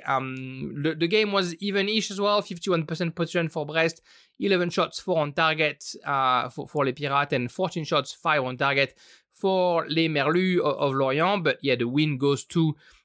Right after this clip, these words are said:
um, the, the team coached by, um, Lebris. Brest didn't come to just, um, sort of let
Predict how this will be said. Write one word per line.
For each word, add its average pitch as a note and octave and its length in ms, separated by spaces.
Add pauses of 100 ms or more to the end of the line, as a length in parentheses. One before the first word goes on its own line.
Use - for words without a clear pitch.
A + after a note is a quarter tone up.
(100)
um, B2 280
the, B2 200
the B2 120
team C#3+ 320
coached C#3+ 400
by, B2+ 560
um, A#2+ 340
Lebris. C#3 520 (380)
Brest E3+ 460 (460)
didn't F3+ 320
come D#3+ 460
to D3 140
just, C3+ 380
um, A#2 400
sort B2 140
of A#2 100
let C3 200